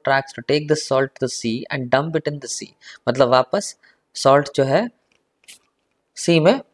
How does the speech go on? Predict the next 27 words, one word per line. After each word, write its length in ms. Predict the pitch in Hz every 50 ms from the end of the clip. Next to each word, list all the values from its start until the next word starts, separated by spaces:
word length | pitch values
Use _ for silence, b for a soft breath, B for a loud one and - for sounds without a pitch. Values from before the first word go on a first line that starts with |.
| _ _ -
डंप 200 | 135 147 147 147 -
करने 260 | 147 135 131 131 135
का 140 | - - 180
प्रोग्राम 400 | - _ - 120 127 127 123 120
उन्होंने 340 | 120 117 120 - - - 127
लगाया। 340 | 113 117 110 107 - 71 - - B B B B B B B B B -
Naturally, 520 | 127 147 160 170 - - 202 208 202 202 202
they 160 | 170 170 165
were 120 | 165 170 165
spending 460 | 170 - - 160 156 156 165 160 147 131
huge 200 | 139 131 147 147
money 260 | 147 147 151 151 156 151
in 60 | 143
disposing 520 | 139 - - _ - 135 135 135 143 139 139
that 220 | 127 - - -
salt। 280 | 117 120 123 - - _ _ _ _ -
Obviously, 400 | 120 127 147 147 - - 156 156 B B B B B B _
बहुत 140 | 120 123 131
ज़्यादा 220 | 131 139 139 143
पैसा 260 | 135 - 139 139 139 143
लगा 280 | 143 139 135 135 139
रहे 180 | 139 143 139 139
थे 140 | - - 123 - - _ _ _ _ -
ना, 260 | - 151 156 131 127 - B B B B B B B B B _
लेकिन 520 | 131 143 160 170 165 165 175 165 165 175 - - 151
hence 220 | 175 196 208 196 196
they 120 | 190 -